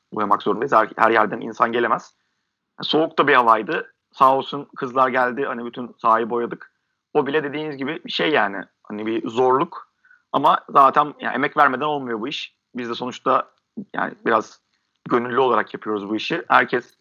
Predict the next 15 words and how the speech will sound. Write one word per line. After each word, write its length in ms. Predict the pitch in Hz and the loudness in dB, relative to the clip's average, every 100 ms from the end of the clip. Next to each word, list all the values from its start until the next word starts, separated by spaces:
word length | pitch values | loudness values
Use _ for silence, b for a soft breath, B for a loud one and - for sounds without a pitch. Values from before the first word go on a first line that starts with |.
| - | -6
gönüllü. 460 | 120 113 107 143 - _ _ _ _ 120 | -4 -2 -2 -2 -2 _ _ _ _ -4
Emek 240 | 131 - | -2 0
verdiler, 260 | 104 127 123 | 2 2 0
bir 60 | |
şekilde 420 | - 104 107 147 | -4 -8 -4 -2
atlattık 500 | - - 131 - - | 0 0 0 -2 -6
diyelim. 300 | 117 107 170 _ - | -6 -4 -6 _ -10
Umarım 280 | 123 127 135 | -4 -2 -2
bundan 220 | 131 131 | -2 -2
sonraki 240 | 135 123 | -2 -4
etaplarda 640 | 123 123 123 127 107 143 147 _ _ 123 | -2 -2 2 0 2 -2 -4 _ _ -2
en 80 | |
az 180 | 127 117 | -2 -2
bu 40 | 123 | -4
kadar. 360 | 110 135 - | 0 -2 -4